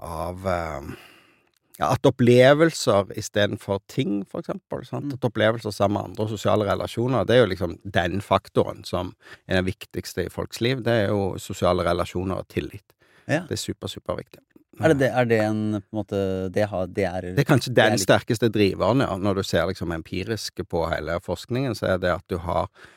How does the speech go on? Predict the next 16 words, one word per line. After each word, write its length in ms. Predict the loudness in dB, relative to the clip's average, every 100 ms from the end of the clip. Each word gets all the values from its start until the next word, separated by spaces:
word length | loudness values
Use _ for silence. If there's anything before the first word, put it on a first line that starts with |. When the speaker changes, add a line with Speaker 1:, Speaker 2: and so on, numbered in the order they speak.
| _ 2
Speaker 1:
gode 220 | 6 8
relasjoner 480 | 8 6 2 2 2
til 80 | 4
andre 180 | 2 2
mennesker. 320 | 0 0 2 2
Det 80 | 4
trenger 140 | 4
ikke 60 | 6
være 80 | 6
så 80 | 6
veldig 220 | 8 8
mange, 300 | 6 4 2
men 160 | 4 4
at 80 | 2
de 80 | 2
er 80 | 2